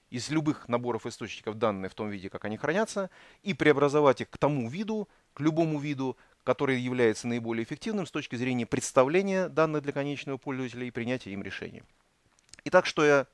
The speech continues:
буду модифицировать в своих данных? Я, предположим, вижу, что у меня есть некое поле, которое называется номер счета. Вижу, что оно имеет внутри себя некую структуру, и как бизнес-пользователь, понимающий, что у меня зашито в этом номер счета, предположим,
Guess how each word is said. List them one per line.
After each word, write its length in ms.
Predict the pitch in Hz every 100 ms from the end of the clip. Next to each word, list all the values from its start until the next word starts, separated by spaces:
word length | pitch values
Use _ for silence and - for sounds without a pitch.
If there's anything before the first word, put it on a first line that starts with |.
| -
буду 160 | 120
модифицировать 560 | 123 117 117 - 120 104
в 20 |
своих 220 | 113 104
данных? 300 | 98 90 - _ - - - _
Я, 100 | 214
предположим, 480 | 208 - 180 175 156
вижу, 180 | 190 175
что 180 | -
у 20 | 139
меня 160 | 151
есть 320 | 151 131 - _ _ _ -
некое 260 | 143 143
поле, 260 | 135 208 208
которое 260 | 151 135 127
называется 500 | 123 131 117 - 127
номер 280 | 123 117
счета. 440 | 120 - 214 202 185 - - _
Вижу, 240 | 143 190 160
что 180 | -
оно 160 | 139 139
имеет 320 | 135 127 117
внутри 300 | 123 120 120
себя 240 | 113 120 123
некую 280 | 139 147
структуру, 440 | 143 - - 240 233
и 240 | 180 170
как 260 | 147 135 -
бизнес-пользователь, 760 | 127 123 113 - 120 107 107
понимающий, 800 | - 123 123 110 101 - 98 90 -
что 220 | - 131
у 40 |
меня 160 | 110 107
зашито 360 | 107 110 123 117
в 40 |
этом 180 | 120 143
номер 220 | 165 160
счета, 260 | - 254 -
предположим, 560 | 139 160 190 165 156